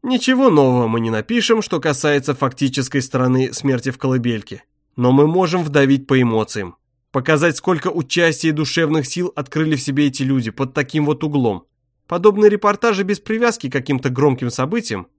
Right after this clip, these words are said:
мы называем тихими новостями. Они пойдут центральной темой в разделе «Стиль жизни». В качестве иллюстраций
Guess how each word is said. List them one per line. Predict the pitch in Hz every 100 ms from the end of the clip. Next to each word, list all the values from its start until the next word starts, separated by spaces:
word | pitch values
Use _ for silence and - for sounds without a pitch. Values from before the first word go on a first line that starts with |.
| _
мы | 269 247
называем | 233 175 160 156 135
тихими | 135 127 127
новостями. | 120 117 110 - 98 92 - _
Они | - 214 214
пойдут | 214 202 208
центральной | - 196 165 165 165 156
темой | 147 139 143
в | 131
разделе | 127 117 127 120
«Стиль | - 120 110
жизни». | 110 107 101 95 - _ _ _ _
В | _ -
качестве | 202 202 202 - 196 208
иллюстраций | 202 202 - 247 - 123 101